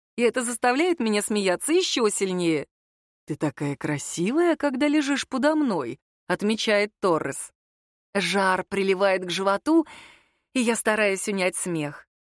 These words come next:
«Только в эту минуту», язвлю я, бессовестно напрашиваясь на комплименты. Торрес наклоняется — и прикусывает мою шею. Его волчий рык звучит одобрительно. Щенок исчез. Я наслаждаюсь тем,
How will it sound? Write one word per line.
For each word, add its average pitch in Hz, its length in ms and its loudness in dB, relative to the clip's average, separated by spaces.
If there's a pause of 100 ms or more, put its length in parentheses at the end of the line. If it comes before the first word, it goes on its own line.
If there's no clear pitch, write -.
(120)
«Только 277 340 2
в 285 60 2
эту 415 240 2
минуту», 226 560 0 (320)
язвлю 185 460 0
я, 180 240 2
бессовестно 175 600 -2
напрашиваясь 175 680 -2
на 180 100 -6
комплименты. 175 800 -2 (540)
Торрес 170 380 0
наклоняется — 180 880 0 (320)
и 226 60 -2
прикусывает 302 720 0
мою 277 240 0
шею. 165 520 -2 (360)
Его 170 200 2
волчий 175 440 0
рык 180 260 0
звучит 180 460 -4
одобрительно. 170 760 -4 (480)
Щенок 269 520 0
исчез. 330 520 -2 (600)
Я 214 180 0
наслаждаюсь 208 800 0
тем, 269 320 -2